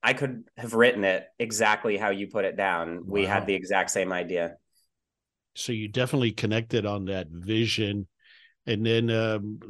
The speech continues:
Speaker 2: what else do you think is critical to, as you advise others that might go into partnership with a co-founder? What, what else would, did you consider that led you to say, "Yes, this is somebody I want to go into business with"?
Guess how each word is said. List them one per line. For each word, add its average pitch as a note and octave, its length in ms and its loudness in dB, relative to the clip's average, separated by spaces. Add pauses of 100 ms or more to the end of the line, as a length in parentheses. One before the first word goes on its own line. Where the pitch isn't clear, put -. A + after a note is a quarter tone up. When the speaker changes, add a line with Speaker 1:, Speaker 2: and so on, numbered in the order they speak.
(460)
Speaker 2:
what D#3 220 2
else G3 180 4
do D#3+ 120 2
you B2+ 120 6
think A#2+ 380 2
is G#2 160 2
critical G2+ 480 -2
to, F#2 800 -2 (200)
as F#2 220 -4
you G#2 200 2
advise G2 440 -2
others F#2+ 360 0
that F2+ 160 -4
might F#2 200 -2
go F#2+ 180 -4
into F2+ 200 -8
partnership F2+ 720 -6
with F2+ 160 -8
a F#2 160 -8
co-founder? F2 800 -4 (520)
What, C3+ 140 0
what F3 200 6
else F#3 240 6
would, B2+ 280 4
did A2+ 180 4
you B2+ 160 6
consider A2 800 2 (240)
that G#2+ 160 2
led G#2 240 2
you G2+ 80 0
to G2 60 -2
say, G2+ 200 2
"Yes, G2 340 0
this - 180 -4
is G2 100 0
somebody F#2+ 520 0 (460)
I F#2+ 80 0
want F#2 240 -2
to F#2+ 80 -2
go F#2 200 0
into F2 180 -6
business F2+ 420 -4
with"? F2+ 380 -6